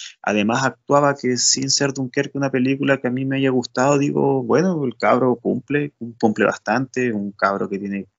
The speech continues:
carisma, este ángel que, que se le dice que tienen algunos artistas, él cumple bastante de sobra. Y mi interés, más allá de considerar que es una buena o mala escena postcrédito, es pensar en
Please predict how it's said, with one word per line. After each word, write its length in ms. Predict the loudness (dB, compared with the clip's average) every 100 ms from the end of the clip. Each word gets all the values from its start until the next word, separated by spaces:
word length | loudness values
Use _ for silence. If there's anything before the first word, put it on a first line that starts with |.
| _
carisma, 720 | 0 2 0 -4 -6 -8 -8
este 520 | -16 -20 _ -6 0
ángel 460 | 4 4 2 -6 -12
que, 200 | -14 -16
que 120 | -10
se 140 | -8 -4
le 80 |
dice 280 | -4 -6 -8
que 120 | -12
tienen 260 | -10 -8 -6
algunos 440 | -6 -8 -8 -8 -8 -10 -10 -4
artistas, 640 | -2 -2 -6 -12 -8 -6 -2
él 180 | -2 -4
cumple 300 | -8 -2 0
bastante 460 | 0 -2 -6 -2
de 120 | 0 0
sobra. 480 | 4 4 4 2 -2 -14 -12 -12 -12 -20 _ _
Y 120 | 4
mi 80 | 6
interés, 600 | 6 4 6 6 6 2
más 340 | -2 0 2 2
allá 320 | 2 4 4
de 180 | 2 0
considerar 560 | 0 0 0 0 0
que 120 | 0 0
es 160 | 0
una 200 | 0 0
buena 340 | 0 -2 0 0
o 40 |
mala 300 | 0 2 2
escena 320 | 2 0 -2
postcrédito, 680 | -2 -10 0 2 4 4 2
es 140 | 0 -2
pensar 440 | -2 0 2 4
en 220 | 4 0